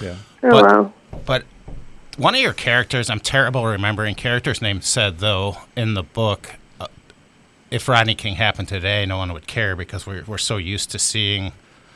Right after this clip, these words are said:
Speaker 3: these things happen all the time, right? And for a lot of our listeners, and I, it, Jamie and I are, are the same age. We're often fascinated that people aren't really familiar with some of the,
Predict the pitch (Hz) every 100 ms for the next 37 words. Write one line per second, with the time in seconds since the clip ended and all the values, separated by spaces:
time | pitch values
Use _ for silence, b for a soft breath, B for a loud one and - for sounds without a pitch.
0 | b b b - 110 92 - 101 87 107
1 | 107 107 95 85 98 95 104 104 110 98
2 | 87 - - - - 113 - - 127 147
3 | 120 101 135 - 113 98 98 104 110 -
4 | - B B B B B B - 113 _
5 | _ _ _ _ _ _ _ - 131 139
6 | 127 107 107 104 113 104 87 98 107 -
7 | 110 101 117 104 113 110 107 104 - 113
8 | 117 - 104 95 90 - 95 - 117 107
9 | 101 87 - 107 104 107 104 95 104 95
10 | 107 110 95 87 113 101 92